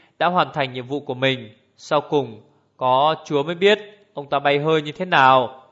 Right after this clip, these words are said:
"Đúng là cái mũ ảo thuật," ông Leaser lẩm bẩm. "Nhưng Miner, anh biết đấy, chắc chắn phải có lời giải thích." "Tôi hiểu ý ông. Nếu tác giả của vụ này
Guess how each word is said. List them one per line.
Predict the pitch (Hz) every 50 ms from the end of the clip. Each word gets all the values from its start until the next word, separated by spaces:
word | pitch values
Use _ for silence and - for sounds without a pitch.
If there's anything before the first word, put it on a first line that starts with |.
| _ _ _ _ _ _ _ _ _ _ _ _ _ _ -
"Đúng | 147 151 151 175 190
là | 180 143
cái | - 139 151
mũ | 170 202
ảo | 196 151 131 120
thuật," | - 143 139 135 135 - - - _ _ _ _ _ _
ông | - 147 147 143 143
Leaser | 147 147 135 139 165 156 151
lẩm | 147 139 123 117
bẩm. | 123 127 120 113 - - - - _ _ _ _ _ _ _ -
"Nhưng | 147 160 160 165
Miner, | 165 165 160 165 165 170 170 175 170 170 - - _ _ -
anh | - 143 143 143
biết | 165 180 175
đấy, | 175 175 180 196 214 214 214 - - _ _ _
chắc | - 165 160 -
chắn | - 143 143 151 165 180 170 -
phải | 123 -
có | 143 147
lời | 160 147 135
giải | 120 127 110
thích." | 110 - 180 202 220 214 - - - _ _ _ _ _ _ _ _ _ _ _ _ -
"Tôi | 185 170
hiểu | 160 165 143 120
ý | 117 123 147 175
ông. | 175 180 190 190 180 143 - _ _ _ _ _ _ _ _ -
Nếu | 135 135 135 139 147 156 160 156
tác | - 175 165
giả | 160 156 131
của | 120 - 127
vụ | 123 131 135
này | 127 123 127 123 117 113 107